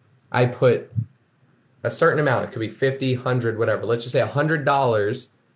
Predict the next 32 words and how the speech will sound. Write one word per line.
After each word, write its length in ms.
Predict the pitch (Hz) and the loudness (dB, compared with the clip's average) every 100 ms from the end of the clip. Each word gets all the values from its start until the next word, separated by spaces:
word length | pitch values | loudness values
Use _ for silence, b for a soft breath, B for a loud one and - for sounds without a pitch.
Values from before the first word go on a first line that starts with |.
| - | -2
into, 280 | 135 131 135 | 0 2 2
like, 140 | 120 | 2
a 60 | 113 | 0
few 280 | - 156 135 | -4 -2 0
different 480 | 131 127 123 120 - | 0 0 -4 -4 -10
stocks 720 | - - 135 117 113 - 117 | -6 -4 0 2 2 -2 -4
or 80 | 104 | -4
funds. 520 | - 110 90 127 - b b b b - | -2 -4 -4 -8 -16 b b b b -2
And 120 | 139 | 2
if 80 | 131 | 2
you're 100 | 135 | 2
gonna 220 | 147 196 | 2 2
pick 320 | - - 190 - | 0 -6 -4 -4
stocks, 520 | - 123 104 120 - | -2 0 0 -2 -4
one, 460 | 113 143 170 170 | 0 2 2 0
you 80 | 135 | 0
gotta 160 | 135 143 | 2 2
be 160 | 156 | 0
educated 520 | 131 139 139 139 117 107 | 0 -2 -4 -2 0 0
on 200 | 101 101 | -2 -4
it. 160 | 113 | -4
So 80 | - | -4
it's 80 | 117 | -2
not, 240 | 120 117 | -2 -4
you're 100 | 117 | -4
not 180 | 123 120 | -2 -2
just 160 | 120 - | -4 -8
shooting 600 | - 135 123 120 110 - _ - - | -6 -6 -6 -8 -8 -14 _ -20 -20
fish 440 | - - 127 - - | -10 0 0 0 -4
in 60 | |
a 60 | 107 | -2
barrel. 560 | 110 127 107 101 - | 2 2 2 0 -2